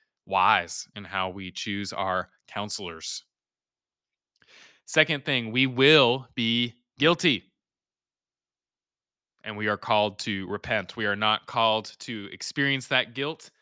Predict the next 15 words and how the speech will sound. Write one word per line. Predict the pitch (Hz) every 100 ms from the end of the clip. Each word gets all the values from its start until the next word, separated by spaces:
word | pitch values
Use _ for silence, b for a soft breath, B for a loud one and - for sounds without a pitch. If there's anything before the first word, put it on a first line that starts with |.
| _ _ _
and, | 120 113 110 107 104 - -
uh, | - -
rationalize | 123 139 147 151 143 143 147 147
it | 175 -
or | 131 123
ignore | 113 117 123 165
it | - - _
like | 101 107 - - _ _ _ _ _ _ _
I | 120 147
do. | 143 170 190 214 _ _ _ _ _ _ _ _ _ _ _ _ _ _
Blake, | - 90 90 - - _ -
talking | 98 101 95
to |
you | 95 101
here. | 98 95 120